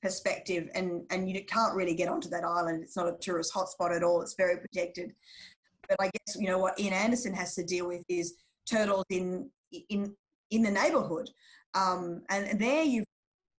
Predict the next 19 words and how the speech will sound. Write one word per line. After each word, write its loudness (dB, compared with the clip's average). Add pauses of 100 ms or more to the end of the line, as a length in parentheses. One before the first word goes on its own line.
(120)
so -20 (140)
it's -18
up -8
to -6
humans 4
to -2
almost 0
guard 2
turtle -2
nests. -2
And -4
is -2
that 0
something 0
that -4
you've -4
had -4
to -6
do, -2